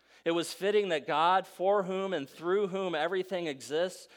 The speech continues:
should make the pioneer of their salvation perfect through what he suffered. Both the one who makes people holy and those who are made holy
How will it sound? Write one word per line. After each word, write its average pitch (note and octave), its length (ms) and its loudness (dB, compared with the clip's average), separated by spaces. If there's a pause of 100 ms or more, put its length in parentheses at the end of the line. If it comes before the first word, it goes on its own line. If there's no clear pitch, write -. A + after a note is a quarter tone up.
(160)
should E3 220 -4
make F3 240 -2
the D#3+ 60 -2
pioneer G3 680 0
of F3 80 -2
their D#3 140 0
salvation D#3 720 -2 (180)
perfect G#3+ 520 -2 (320)
through D#3 180 -4
what E3 160 2
he F#3 100 -4
suffered. D#3+ 540 -2
Both G#3+ 280 2
the F3 120 0
one G3 440 0 (240)
who F3 120 -4
makes D#3+ 260 -2
people G#3 440 -4
holy G3+ 500 -2
and D#3 180 -4
those G3+ 360 2
who F3 80 -4
are D3 120 2
made F3 340 -4
holy D3+ 420 -4